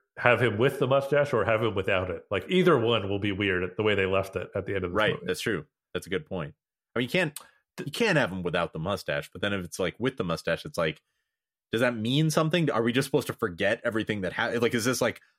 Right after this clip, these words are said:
Speaker 2: a Bond thing where it's like we just forget the events of what happened in the previous movie completely and take this one on its own merits? I guess a pre-Daniel Craig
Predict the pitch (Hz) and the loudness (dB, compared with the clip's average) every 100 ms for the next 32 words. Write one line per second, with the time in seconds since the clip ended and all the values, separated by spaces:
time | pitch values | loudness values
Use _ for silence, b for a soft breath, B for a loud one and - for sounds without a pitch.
0 | - 92 90 98 110 127 143 139 139 127 | -6 -2 2 2 2 0 0 2 2 2
1 | 98 92 101 101 95 - b b - 92 | 2 0 -2 -2 -4 -6 b b -4 0
2 | 117 - 120 107 104 117 - 110 107 - | 0 0 -2 2 0 0 -4 -2 0 2
3 | 117 - 110 107 104 110 107 117 107 - | 0 0 -4 -4 -4 -4 -2 0 -2 -2
4 | 101 104 110 - B B 120 98 - 107 | -4 -2 -4 -6 B B -6 -6 -4 -4
5 | 113 113 98 95 90 95 - 101 95 92 | 0 0 0 -2 -4 -4 -2 0 0 0
6 | 87 95 92 90 90 98 - - 92 82 | 0 0 0 0 0 -2 -4 -6 -2 -2
7 | - 80 - - 85 76 78 73 73 73 | -4 -8 -8 -4 -2 -2 -2 -4 -4 -6